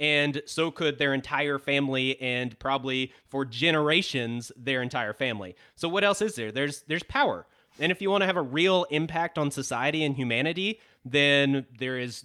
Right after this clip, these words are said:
no greater impact than actually steering something for society as a whole or the human race as a whole. And so there are people that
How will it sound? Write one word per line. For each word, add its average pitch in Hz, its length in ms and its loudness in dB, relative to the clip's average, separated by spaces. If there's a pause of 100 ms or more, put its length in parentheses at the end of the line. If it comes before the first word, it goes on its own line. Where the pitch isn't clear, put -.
no 131 340 0
greater 143 400 0
impact 139 420 -2
than 135 200 -4
actually 135 460 -4
steering 147 640 -2
something 123 560 -4 (240)
for 147 200 0
society 139 680 0
as 139 200 2
a 139 80 2
whole 135 440 0
or 135 100 -4
the 123 80 -8
human 131 260 -2
race 185 220 0
as 123 140 -4
a 113 40 -8
whole. 92 300 -8 (300)
And 139 240 -2
so 151 460 0 (280)
there 151 300 0
are 151 100 2
people 156 500 -4
that 147 360 0